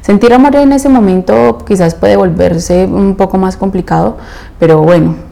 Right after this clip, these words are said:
eso es, esa es una de las cosas que definitivamente hay que aprender, pero amor por uno mismo, ¿no? Y del, cuando el, el autor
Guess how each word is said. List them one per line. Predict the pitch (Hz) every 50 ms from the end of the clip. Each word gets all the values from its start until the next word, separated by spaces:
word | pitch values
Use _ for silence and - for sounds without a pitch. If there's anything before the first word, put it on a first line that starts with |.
| -
eso | - - 160 - 170
es, | 170 175 202
esa | 180 - 185 180 170 170 170 175
es | 180 185 196
una | 190 190 190 196 202
de |
las | 190 160 165
cosas | - 165 165
que | 165 196
definitivamente | 185 170 165 160 160 165 165 170 170 180
hay | 180
que | - 190
aprender, | 185 190 185 190 185 185 185 180 180 -
pero | - 180 175 -
amor | - 165 160 156 160 160 156
por | 165 165
uno | 170 175 180
mismo, | 196 196 170 151 156 156 82
¿no? | 85 90 - - - - - - - - - - - - - - - - - - - - - - - -
Y | 233 220 214 214 208 - - - - - - - - - - - - - - - - - - - - - - - - - - - - - - - - - - -
del, | 214 196 208 208 208 -
cuando | - 233 233 226 226 226 220 -
el, | 226 - 226 220 214 -
el | - 233 233 226 226 226 226 226
autor | 226 226 226 220 240 233 220